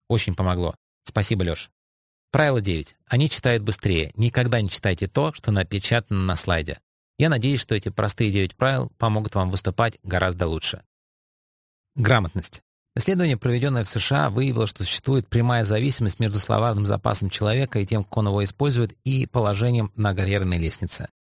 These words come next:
Чем больше словарный запас, тем выше положение человека. Чтобы стать номером один, нужен не только хороший словарный запас, но и грамотность, письменная и устная. Вам повезло, если у вас был хороший учитель русского языка и литературы.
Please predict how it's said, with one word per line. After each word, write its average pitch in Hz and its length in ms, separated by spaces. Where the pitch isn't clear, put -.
Чем 135 240
больше 127 280
словарный 92 400
запас, 104 420
тем 104 220
выше 127 240
положение 95 440
человека. 85 520
Чтобы 120 220
стать 160 260
номером 120 340
один, 135 400
нужен 123 280
не 120 80
только 156 260
хороший 117 280
словарный 101 380
запас, 101 440
но 113 140
и 104 40
грамотность, 90 720
письменная 131 600
и 104 60
устная. 80 400
Вам 151 160
повезло, 160 340
если 151 200
у - 20
вас 131 100
был 117 140
хороший 131 360
учитель 110 280
русского 104 360
языка 101 360
и 76 100
литературы. 92 600